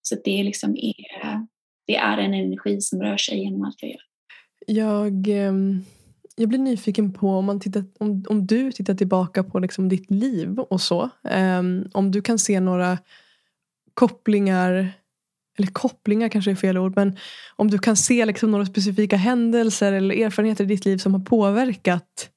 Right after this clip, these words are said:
Speaker 2: dina, ditt val att liksom hamna och,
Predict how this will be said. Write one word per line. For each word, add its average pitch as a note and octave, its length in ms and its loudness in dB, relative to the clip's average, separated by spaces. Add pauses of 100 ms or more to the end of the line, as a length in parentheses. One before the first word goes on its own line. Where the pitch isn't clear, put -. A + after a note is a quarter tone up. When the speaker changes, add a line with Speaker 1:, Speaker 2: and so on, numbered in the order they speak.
(680)
Speaker 2:
dina, G3+ 340 2
ditt F#3+ 360 -2
val A3 680 2
att G3 240 2
liksom F#3 460 2
hamna G3 720 2
och, F3+ 500 0